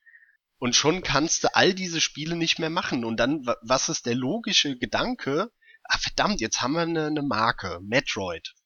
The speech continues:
Science Fiction ist hart und kantig, bisschen düster.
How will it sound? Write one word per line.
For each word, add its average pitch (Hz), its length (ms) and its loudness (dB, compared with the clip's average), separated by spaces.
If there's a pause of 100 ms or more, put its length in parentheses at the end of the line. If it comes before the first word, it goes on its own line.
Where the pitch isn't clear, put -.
(440)
Science 117 440 2
Fiction - 600 2
ist - 320 -2
hart 135 300 2
und 127 160 -8
kantig, 185 680 0
bisschen 120 440 0
düster. 196 640 0